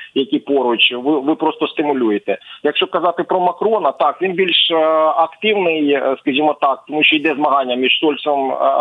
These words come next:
Шольцем і Макроном за лідерські позиції. І, е, Макрон дає сигнали більш радикальні. Е, наприклад, по закупівлі снарядів, якщо Франція була,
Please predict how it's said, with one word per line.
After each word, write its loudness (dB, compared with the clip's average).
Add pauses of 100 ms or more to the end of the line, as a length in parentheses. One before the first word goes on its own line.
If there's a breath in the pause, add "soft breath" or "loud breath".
(260)
Шольцем 0
і 2
Макроном 0
за 2
лідерські -6
позиції. 0 (400 loud breath)
І, 2
е, 2 (300)
Макрон 0
дає 2
сигнали 0
більш 0
радикальні. -2
Е, -12 (840)
наприклад, -2
по -2
закупівлі 0
снарядів, 0 (120)
якщо 0
Франція 0
була, 0